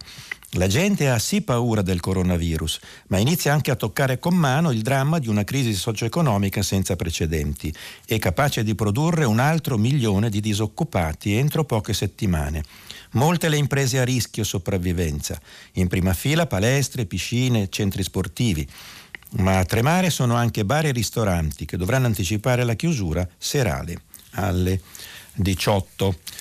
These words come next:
Dal Giorno al Giornale, "Sull'orlo del caos", questo è il titolo grande, e poi ancora, eh,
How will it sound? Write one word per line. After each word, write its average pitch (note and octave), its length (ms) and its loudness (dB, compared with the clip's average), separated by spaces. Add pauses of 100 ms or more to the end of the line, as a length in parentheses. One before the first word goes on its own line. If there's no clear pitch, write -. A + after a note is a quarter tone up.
(500)
Dal E3 400 2
Giorno F3 460 2
al D3+ 100 0
Giornale, F#3+ 680 2
"Sull'orlo D3 640 0
del A#2 220 -2
caos", A#2 560 0
questo A2+ 320 -2
è G2 40 0
il F2+ 120 -2
titolo F#2 400 -2
grande, A#2 640 0 (560)
e A#2+ 140 -4
poi B2 340 0
ancora, G#2+ 800 0
eh, F#2 460 0